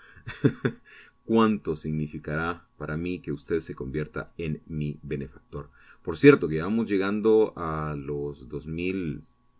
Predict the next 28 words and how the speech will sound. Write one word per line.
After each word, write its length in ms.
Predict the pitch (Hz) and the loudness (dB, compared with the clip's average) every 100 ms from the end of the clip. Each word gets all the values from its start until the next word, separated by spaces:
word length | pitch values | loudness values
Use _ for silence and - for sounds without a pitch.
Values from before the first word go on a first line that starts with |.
| _ _ _ _ _ | _ _ _ _ _
setecientos, 580 | - 76 - 82 101 147 | -14 -10 -8 -8 -6 -6
dos 100 | 101 | -4
mil 140 | 87 | -4
ochocientos, 600 | 95 92 87 98 - 151 - _ - _ _ - | -6 -8 -8 -8 -10 -16 -18 _ -20 _ _ -2
em, 500 | 95 90 87 85 76 _ | 0 0 -2 -4 -8 _
eh, 80 | 85 | -12
personajes 1000 | 82 90 - 92 90 82 76 - - - _ _ | -6 -4 -2 -2 -4 -4 -6 -6 -8 -12 _ _
en 180 | 90 80 | -6 -4
el 100 | 73 | -6
canal. 280 | 71 64 - - | -8 -10 -16 -4
Gracias. 680 | 80 - - - - - - - - _ _ | 0 2 0 -2 -4 -4 -10 -20 -20 _ _
Vamos 340 | 143 190 214 | 0 2 2
a 40 | 175 | 2
subdividir 760 | 139 117 113 113 135 196 208 175 - - - - - _ _ | 0 2 2 4 8 8 8 4 -8 -18 -12 -12 -14 _ _
y 120 | 104 | -4
le 120 | 98 101 | 0 2
vamos 280 | 120 135 | 2 0
a 40 | 123 | -2
aplicar 560 | - 87 - 120 120 - | -4 -8 2 2 2 -4
diez 480 | 110 104 117 113 - | -8 -2 0 0 -4
cortes 840 | - - 120 113 - 90 - - - | -6 0 0 0 -2 -2 -2 -8 -14
a 320 | 87 85 85 | -10 -8 -6
este 520 | 101 95 - - 95 | -2 -2 -2 -2 0
plano, 420 | - 160 139 95 - | 2 4 4 4 2
porque 280 | 202 202 | 0 4
vamos 300 | 185 143 156 | 2 2 -4
a 20 | 147 | -4
hacer 300 | 147 135 | 0 0